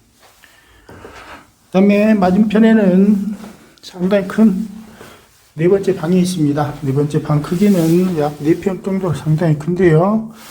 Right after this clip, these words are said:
옷장하고 수납장이 두 개 겸해져 있는 그런 상태의 네 번째 방입니다. 지붕 밑에 수납 공간, 그다음에 옷장이 두 개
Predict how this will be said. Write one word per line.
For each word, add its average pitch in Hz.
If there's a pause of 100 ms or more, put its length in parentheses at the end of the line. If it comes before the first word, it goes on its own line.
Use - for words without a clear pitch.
(360)
옷장하고 180
수납장이 196 (260)
두 151
개 170
겸해져 165
있는 147
그런 143
상태의 160 (1160)
네 147
번째 151
방입니다. 151 (2000)
지붕 180
밑에 185
수납 185
공간, 175 (380)
그다음에 160 (340)
옷장이 160
두 175
개 185